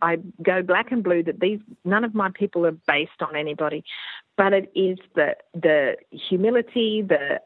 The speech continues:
um, the humour, the honesty, the integrity, um, and the fact that my husband has a really nice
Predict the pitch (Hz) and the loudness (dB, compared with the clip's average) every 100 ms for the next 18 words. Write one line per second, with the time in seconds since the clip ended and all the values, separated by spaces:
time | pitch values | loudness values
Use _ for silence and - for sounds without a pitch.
0 | - 151 151 151 156 196 - - - 160 | 0 0 0 -4 -6 -14 -14 -16 -4 -4
1 | - - 233 220 214 208 202 - - - | -4 0 4 4 4 0 0 -6 -18 -18
2 | - - - 156 123 - 190 196 190 208 | -20 -12 0 0 2 0 2 0 0 0
3 | 180 151 151 - 180 175 170 185 170 165 | 2 -2 -6 0 2 2 0 2 2 0
4 | - 160 156 156 156 220 - - 208 311 | -2 -2 0 -2 -2 -6 -8 0 2 4
5 | 269 - 185 - 175 175 151 156 139 147 | 2 0 -2 -2 -2 -2 -2 -2 -4 -4
6 | 139 147 151 123 127 - | -4 0 0 0 -6 -10